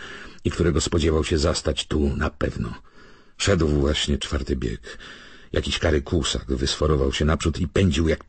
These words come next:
czarna kula do mety. Publiczność z zapartym tchem śledziła rozpaczliwe, a jednak umiejętne chwyty dżokeja w sulce, który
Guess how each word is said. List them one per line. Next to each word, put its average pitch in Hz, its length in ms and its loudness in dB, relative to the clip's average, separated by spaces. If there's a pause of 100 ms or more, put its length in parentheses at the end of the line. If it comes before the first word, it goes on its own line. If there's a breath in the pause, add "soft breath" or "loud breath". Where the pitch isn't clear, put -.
czarna 80 420 2
kula 73 340 2
do 67 100 0
mety. 67 280 -4 (600 loud breath)
Publiczność - 760 0 (100)
z 65 80 -2
zapartym 71 460 0
tchem 71 240 0
śledziła 73 460 2
rozpaczliwe, 78 720 0
a 76 60 2
jednak 76 360 0 (420 loud breath)
umiejętne 90 680 4
chwyty - 380 0
dżokeja 65 520 0
w - 80 -8
sulce, 73 420 0 (480 loud breath)
który 80 500 4